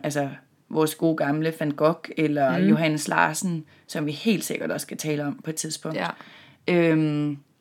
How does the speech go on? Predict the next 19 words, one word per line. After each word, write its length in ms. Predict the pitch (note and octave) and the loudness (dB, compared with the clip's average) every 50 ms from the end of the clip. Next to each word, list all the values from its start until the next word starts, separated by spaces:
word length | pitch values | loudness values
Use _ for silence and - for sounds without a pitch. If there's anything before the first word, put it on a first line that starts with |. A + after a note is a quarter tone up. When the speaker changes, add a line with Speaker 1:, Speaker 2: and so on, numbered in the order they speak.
| _ _ _ _ _ _ _ _ _ _ _ _ - - - - - - - - - - _ | _ _ _ _ _ _ _ _ _ _ _ _ -14 -14 -14 -14 -20 -20 -18 -20 -20 -8 _
Speaker 1:
og 180 | - F3 - A3+ | 2 4 6 6
udover 360 | A3 A3+ A3+ G#3+ G3 F3+ E3+ | 6 8 8 8 8 8 8
at 100 | D#3+ D#3+ | 6 4
bruge 280 | - F3 F#3 F#3 G3 G3+ | 4 0 0 2 0 0
sådan 180 | - A3 F#3+ | 0 0 0
de 120 | D#3+ F#3 F#3 | 0 2 2
her 180 | F3+ E3+ D#3 D#3 - | 4 4 4 4 2
kringlede 640 | - - F#3 E3+ E3 E3+ F3+ F#3+ G3+ G3 F3 E3 D3 | -4 0 2 2 4 4 2 2 2 2 0 0 -2
og 80 | D3 | -4
krogede, 840 | - - - E3+ D#3+ D#3+ E3 F3+ F#3 F#3 F#3 F3 D#3+ D#3 D3+ D3+ D3+ | -4 0 2 4 6 6 6 4 4 2 2 2 2 2 0 0 -2
øh, 120 | D3 C#3+ | -2 -4
frugttræer, 840 | C#3+ - - - F3+ F3+ F3+ - - - - - F3 D#3+ D#3 C3+ C#3 C#3+ C#3+ - - - - - _ _ - | -4 -8 -4 0 0 0 0 -2 -6 -6 -4 -2 -2 -2 0 -2 -4 -4 -6 -10 -20 -20 -20 -20 _ _ 0
øhm, 580 | F3+ F3 E3 D#3+ D#3 D#3 D#3 D#3 D#3 D#3 D#3+ F3 | 2 4 4 4 4 2 2 0 -2 -4 -6 -6
så 140 | - - G3+ | -4 -2 -2
benyttede 460 | F3+ F3+ F3+ F3+ F3 F3 F3 F#3 F#3+ F3+ | 0 2 2 2 0 0 0 0 0 0
han 220 | F3 F3 D#3+ D#3+ | 0 -2 -2 -2
sig 340 | D#3 - E3+ D#3+ F#3 G3+ G3 - _ _ - - _ _ _ _ _ _ _ _ - - - - _ _ _ - | -2 0 0 0 0 -2 -6 -8 _ _ -20 -20 _ _ _ _ _ _ _ _ -20 -20 -20 -20 _ _ _ 6
også 300 | - F3 F3 - - G#3 | 6 6 6 4 2 2
meget 380 | E3+ D#3+ D#3+ D#3+ D#3+ E3+ F3 | 4 6 6 8 8 8 6